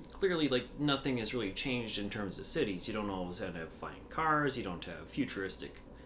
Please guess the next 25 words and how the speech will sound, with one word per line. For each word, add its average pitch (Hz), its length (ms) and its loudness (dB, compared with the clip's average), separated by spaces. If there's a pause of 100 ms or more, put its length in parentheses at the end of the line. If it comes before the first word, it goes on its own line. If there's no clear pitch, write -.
(120)
fashion, 135 800 2
really, 131 240 4
except 110 300 0
for, 98 280 0
you 113 100 -4
know, 92 100 -4
we'll 95 180 -6
get 113 160 -4
into 101 180 -2
the 95 80 -4
Matrix 98 540 -2 (560)
<laughs> - 480 -4
inspirations 143 840 4
later, 156 420 8
I 135 60 6
guess. 135 300 2 (440)
Um, 110 480 6 (800)
but 143 120 6
you 143 140 10
have, 131 280 4
yeah, 151 180 6
the, 104 260 0
the 120 100 0
new 113 280 0
drug 104 560 2